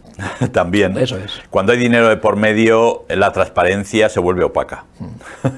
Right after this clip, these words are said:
Speaker 2: No, claro.
Speaker 1: <laughs> Eh, y es, es, ¿por qué? Porque se juegan mucho dinero, ahora estamos hablando de miles de millones,
Speaker 2: Ujú.
Speaker 1: por eso no les importa si hay treinta, cuarenta casos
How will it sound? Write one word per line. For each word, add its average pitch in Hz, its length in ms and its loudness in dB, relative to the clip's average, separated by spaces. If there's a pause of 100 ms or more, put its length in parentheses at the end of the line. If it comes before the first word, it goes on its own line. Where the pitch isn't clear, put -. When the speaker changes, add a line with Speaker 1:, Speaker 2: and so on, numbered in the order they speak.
(300)
Speaker 2:
No, 143 80 -8
claro. 104 80 -6
Speaker 1:
<laughs> 85 80 0
Eh, 85 340 0
y 90 80 0
es, 90 160 -2
es, 82 360 -2 (120)
¿por 101 160 0
qué? - 260 -2 (400)
Porque 90 720 2
se - 180 -4
juegan 92 380 -2
mucho 117 440 0
dinero, 110 480 0
ahora 90 200 0
estamos 85 300 -2
hablando 87 280 0
de 87 140 0
miles 110 720 -4
de 82 240 -10
millones, 90 680 -4
Speaker 2:
Ujú. 147 340 -12
Speaker 1:
por 82 140 -2
eso 90 160 -4
no 87 80 -2
les 87 160 -2
importa 78 800 0
si - 160 -8
hay 80 180 -2
treinta, 82 460 -6
cuarenta 80 440 -4
casos 82 520 -4